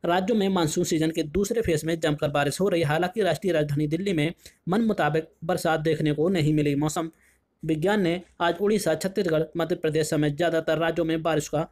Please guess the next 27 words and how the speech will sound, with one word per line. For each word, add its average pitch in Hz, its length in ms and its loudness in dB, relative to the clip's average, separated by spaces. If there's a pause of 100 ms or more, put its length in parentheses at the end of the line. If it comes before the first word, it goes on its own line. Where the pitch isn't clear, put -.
(160)
अनुमान 165 320 2
जताया 147 340 2
है। 135 220 2 (240)
मौसम 151 240 0
विभाग 147 300 2
के 160 60 2
अनुसार 160 360 2
राष्ट्रीय 160 280 0
राजधानी 147 340 2
दिल्ली 180 240 0
में 170 100 0
आज 151 140 0
न्यूनतम 185 280 -2
तापमान 147 340 0
छब्बीस 160 300 -6
डिग्री 151 260 -2
सेल्सियस 147 380 -2
रहने 139 200 0
वाला 147 240 2
है, 143 100 -2 (120)
जबकि 196 260 0
अधिकतम 190 360 2
तापमान 156 420 2 (260)
छत्तीस 202 280 0
डिग्री 165 360 0 (220)
सेल्सियस 156 380 0
रहेगा। 143 440 2